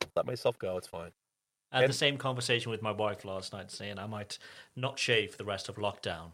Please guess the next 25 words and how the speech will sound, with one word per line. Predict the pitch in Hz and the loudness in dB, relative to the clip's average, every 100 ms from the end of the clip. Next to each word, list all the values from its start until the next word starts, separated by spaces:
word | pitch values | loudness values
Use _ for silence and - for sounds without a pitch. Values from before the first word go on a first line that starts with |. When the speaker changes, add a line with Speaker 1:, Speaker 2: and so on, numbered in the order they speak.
| _ _ | _ _
Speaker 2:
And | 123 | -2
she | 135 | 0
looked | 110 113 - | 2 2 0
at | 92 | -6
me | 90 92 | -6 -8
and | - | -8
said, | - 110 | -10 -6
"What | 117 - | -6 -4
the | 107 | -4
hell?" | 98 95 95 | -4 2 10
Because | 160 160 147 135 127 - - | 12 12 12 12 10 4 -12
Speaker 1:
<laughs> | - | -2
Speaker 2:
it's | - 226 | 0 6
not | 240 190 | 8 10
really | 160 123 | 10 10
gonna | 117 | 8
make | 110 110 | 6 4
too | 120 | 0
much | 110 101 | 0 0
of | 95 | 0
a | |
difference. | 104 104 92 76 - | 2 2 -2 -6 -6
I, | - | -4
I | |
Speaker 1:
Uh-huh. | - 139 | 2 4